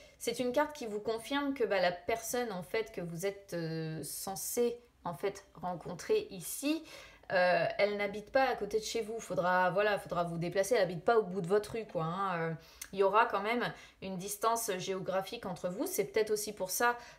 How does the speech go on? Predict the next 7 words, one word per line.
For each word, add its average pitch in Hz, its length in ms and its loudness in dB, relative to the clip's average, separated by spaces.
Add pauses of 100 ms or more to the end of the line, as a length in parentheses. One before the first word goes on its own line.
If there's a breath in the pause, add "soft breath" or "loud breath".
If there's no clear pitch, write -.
qu'on 190 120 -4
vous 175 220 -4
invite 208 320 -2 (120)
à 196 240 4 (260 loud breath)
vous 170 200 -6
déplacer, 190 720 -2 (220)
à 190 240 2